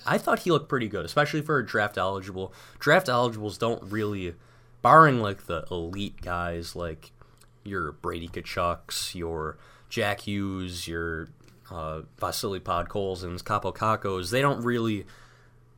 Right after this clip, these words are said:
show up at the World Juniors and play really well and produce. I thought that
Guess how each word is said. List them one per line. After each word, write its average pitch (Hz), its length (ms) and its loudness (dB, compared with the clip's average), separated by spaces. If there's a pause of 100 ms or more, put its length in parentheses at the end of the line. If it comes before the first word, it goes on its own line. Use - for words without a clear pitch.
(140)
show 120 400 4
up 110 180 2
at 113 80 0
the 110 80 0
World 101 320 0
Juniors 92 540 -8
and 95 180 -12
play 95 300 -4
really 85 340 -4
well 78 360 -8 (340)
and 92 160 -8
produce. 82 540 -6 (260)
I 127 140 4
thought 127 480 6 (260)
that 95 400 0